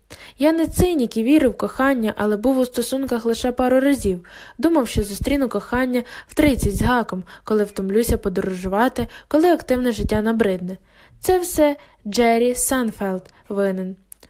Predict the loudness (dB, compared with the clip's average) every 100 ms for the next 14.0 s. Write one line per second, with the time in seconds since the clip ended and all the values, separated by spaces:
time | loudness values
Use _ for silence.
0 | -10 -2 0 0 0 0 2 2 2 0
1 | 0 0 -2 0 0 2 -2 -2 -4 -4
2 | -2 -2 -2 -2 0 0 0 0 -2 -6
3 | -4 -4 -2 -4 -2 -2 -2 -6 -6 -8
4 | -12 -14 -4 -2 0 0 2 0 -2 -2
5 | 0 0 -2 -4 -10 -18 -18 -20 -8 -6
6 | 0 2 4 2 -2 0 0 2 0 0
7 | 0 2 0 -2 -4 -4 -4 -4 -4 -2
8 | -2 -2 -6 -12 -20 -4 2 2 0 -2
9 | 2 2 0 -2 -2 -4 -6 -6 -6 -8
10 | -10 -16 -12 -2 0 0 0 -2 -2 -6
11 | 0 0 0 -6 -10 -6 -4 -4 -4 -6
12 | -4 -2 -2 0 -2 -2 -2 -2 -2 -4
13 | -4 -4 -6 _ _ -2 -2 -4 -8 -8